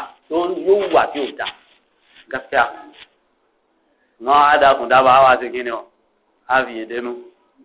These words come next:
Á sọ dákun. Tọ́ bá jẹ́ á le títí. Ìyẹn sọ̀rọ̀ pé tó Ọlọ́run kó bá ní fún un ní ìdáyà. Hmm. Ọlọ́run kó bá ní fún un ní ìdáyà. Tọ́ bá rí pé tọ́ bá wí sókè yóò dìjà, ó wí sínú.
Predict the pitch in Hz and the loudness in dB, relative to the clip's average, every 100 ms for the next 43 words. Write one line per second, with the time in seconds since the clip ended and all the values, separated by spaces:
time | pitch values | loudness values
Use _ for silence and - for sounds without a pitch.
0 | _ 131 147 143 131 131 120 113 156 165 | _ -4 -4 -2 0 2 2 0 2 4
1 | 151 156 156 147 143 147 151 151 - - | 4 4 4 2 -4 -8 -10 -10 -12 -20
2 | _ _ _ _ _ - 147 135 127 127 | _ _ _ _ _ -10 -2 0 2 2
3 | 127 127 143 143 151 156 143 - 127 135 | 2 2 0 -2 2 2 0 -2 0 0
4 | 127 127 123 120 120 117 131 120 113 117 | 2 2 2 -2 -10 -10 -6 -4 0 0
5 | 107 - _ _ _ _ _ _ _ _ | -2 -8 _ _ _ _ _ _ _ _
6 | 339 _ _ _ _ _ _ _ _ _ | _ _ _ _ _ _ _ _ _ _
7 | _ _ _ - 110 127 131 - _ _ | _ _ _ -18 -12 -10 -10 -14 _ _
8 | _ _ - 113 120 135 120 127 123 117 | _ _ -14 -8 -4 -2 0 -2 -2 -6
9 | - 120 127 113 104 120 127 117 - - | -14 -14 -14 -14 -4 0 2 0 -4 -18
10 | _ _ _ _ - 156 180 170 180 170 | _ _ _ _ -2 2 2 0 0 2
11 | 175 175 170 185 185 156 160 165 127 131 | 4 4 2 -2 -2 -2 -4 -6 -2 -2
12 | - 156 147 135 - 294 | 0 -6 -6 -8 -12 -12